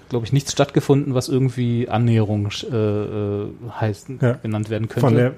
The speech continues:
Speaker 2: Fanseite gesehen ist es eben so, dass wenn quasi die, äh, Entscheidungen, äh,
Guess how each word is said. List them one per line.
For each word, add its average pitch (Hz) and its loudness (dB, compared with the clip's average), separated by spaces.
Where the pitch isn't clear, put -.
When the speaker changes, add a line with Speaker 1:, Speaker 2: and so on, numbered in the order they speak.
Speaker 2:
Fanseite 127 0
gesehen 127 0
ist 135 -2
es 123 -6
eben 123 0
so, 123 -4
dass 120 -6
wenn 123 -4
quasi 110 2
die, 117 -4
äh, 120 0
Entscheidungen, 135 2
äh, 123 -2